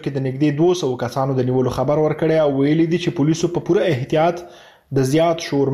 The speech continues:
مخه نیولې. د ایران په اصفهان کې زرګونه کسان چې اکثر یې بزګر دي، د اوبو د کمیدو او رامنځته شوي ناورین په غبرګون وتلي. د ایران لوړپوړو چارواکو تر اوسه د دې مظاهرو په اړه څه نه دي ویلي، خو مخکې د ایران په پارلمان کې د اصفهان د خلکو استازو او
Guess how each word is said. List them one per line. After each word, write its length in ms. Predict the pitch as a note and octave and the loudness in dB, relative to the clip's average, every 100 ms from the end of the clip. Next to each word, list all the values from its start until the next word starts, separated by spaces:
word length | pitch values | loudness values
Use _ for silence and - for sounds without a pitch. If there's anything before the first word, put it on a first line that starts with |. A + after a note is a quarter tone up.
| D3 | -2
مخه 180 | D3+ D3 | -2 0
نیولې. 340 | D3+ A#2 G2+ - - - - - - | 2 0 -2 -8 -16 -20 -20 -6 0
د 80 | F3 | 2
ایران 260 | G3 G#3 | 4 0
په 140 | G3 E3 | -2 -2
اصفهان 340 | - D3+ D#3+ | -2 0 0
کې 160 | D#3 C#3+ | 0 0
زرګونه 300 | C#3 C#3+ C#3+ C3 | 0 0 0 -2
کسان 260 | D3 C#3+ | -2 0
چې 60 | C#3 B2 | 0 -2
اکثر 180 | - C#3+ | 0 0
یې 100 | C3 | 2
بزګر 400 | A#2+ A#2+ D3+ D3 | 0 2 0 2
دي، 80 | D#3 | 2
د 140 | C#3+ | 2
اوبو 180 | C#3 D#3+ D#3 | 2 2 2
د 80 | C#3+ | 0
کمیدو 320 | B2+ B2+ D3 D#3+ | -2 2 2 2
او 60 | D3 B2+ | 2 2
رامنځته 540 | B2 B2 A#2+ - C#3 | 0 -2 -4 -2 -2
شوي 240 | - E3 D#3+ B2+ | 2 2 4 2
ناورین 280 | B2 D3+ C3 | 2 2 0
په 100 | A2 | -2
غبرګون 400 | A#2+ A#2+ C#3 A#2+ | 0 0 0 0
وتلي. 340 | G#2+ G#2+ G#2+ - - - - - | 0 0 -2 -6 -14 -18 -18 -2
د 60 | C#3 | 2
ایران 260 | D3 D#3 D#3 | 2 2 2
لوړپوړو 380 | D3 C#3 D#3 D3 | 0 0 -2 0
چارواکو 380 | C#3 D3 D3+ C#3+ | 0 0 0 -2
تر 100 | D#3 | -2
اوسه 180 | D3 C#3 | 0 0
د 0 | C3 | 2
دې 180 | D3 C3+ | 0 2
مظاهرو 400 | B2+ B2 D3 D3 | 2 2 0 2
په 120 | C3+ | 0
اړه 80 | C3 | 0
څه 60 | - D3 | 0 0
نه 20 | A#2 | 0
دي 100 | A2 | 0
ویلي، 320 | G#2 G#2 A2 - - - - | 0 0 -4 -8 -18 -18 -4
خو 140 | C#3 B2 | 0 0
مخکې 200 | - C3+ | 0 0
د 120 | C3+ C3 | 2 2
ایران 260 | C#3 C3+ | 2 0
په 100 | - B2+ | -2 0
پارلمان 340 | A#2+ B2+ C#3 C#3+ | 0 0 0 0
کې 60 | C3 | 0
د 80 | B2 | 0
اصفهان 420 | - B2+ C#3 C#3+ | 0 0 0 0
د 100 | B2+ | 0
خلکو 240 | C3+ C3 B2 | 0 0 -2
استازو 580 | B2 D#3 D#3+ D#3+ E3+ E3 - | 0 0 2 2 2 2 0
او 80 | C#3 | 0